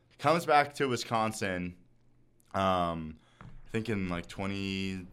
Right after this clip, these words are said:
I can't remember what year, twenty ten, eleven, twelve, something like that, as a coach. And then he's been an assistant there for a while, and then, you know, becomes interim. So he's pretty much spent all of his co-, uh, college playing years and coaching years at Wisconsin, and they end up picking a different head coach,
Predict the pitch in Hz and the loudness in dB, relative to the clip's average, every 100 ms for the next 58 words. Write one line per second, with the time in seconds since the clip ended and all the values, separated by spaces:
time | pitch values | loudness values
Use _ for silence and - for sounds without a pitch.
0 | - 90 90 - 82 80 80 87 82 - | -16 -14 -14 -10 -10 -10 -10 -10 -12 -8
1 | 101 - - - 95 85 85 87 - - | -10 -10 -16 -14 -10 -10 -10 -12 -14 -8
2 | 101 104 104 95 98 98 101 98 95 - | -6 -4 -6 -4 -6 -6 -6 -8 -8 -8
3 | 98 87 87 87 - - - 95 90 - | -6 -4 -4 -4 -8 -16 -8 -6 -6 -2
4 | 104 95 90 90 - - - - - - | 2 2 0 -4 -10 -14 -20 -20 -20 -8
5 | 101 101 95 98 98 98 95 95 - 104 | -2 0 2 2 2 0 -2 -6 -10 -6
6 | 110 107 98 107 - 101 95 95 98 92 | -2 -2 -2 -6 -4 -4 -2 -2 0 2
7 | 92 90 87 95 92 92 90 85 82 - | 4 2 0 -2 -4 -4 -4 -4 -6 -14
8 | _ 101 107 101 101 98 95 92 90 87 | _ -4 -4 -2 -4 -4 -2 -2 -2 -8
9 | - - - - - 110 110 143 147 135 | -16 -20 -20 -18 -6 -2 0 0 0 0
10 | - - 110 98 92 107 110 107 - 101 | -2 0 0 0 0 2 2 -2 2 2
11 | 98 98 95 98 98 - 104 98 95 95 | 2 -2 -2 0 0 0 -2 -2 -2 -2
12 | 92 - 120 120 117 107 104 101 92 92 | -2 -2 -2 2 2 2 -2 -2 -2 -2
13 | 92 92 95 92 98 87 87 87 90 90 | -2 -4 -4 -4 -2 -2 -2 -4 -2 -4
14 | - 90 87 82 85 90 85 78 - 87 | -4 -8 -6 -6 -6 -6 -6 -6 -4 -4
15 | 85 - | -4 -8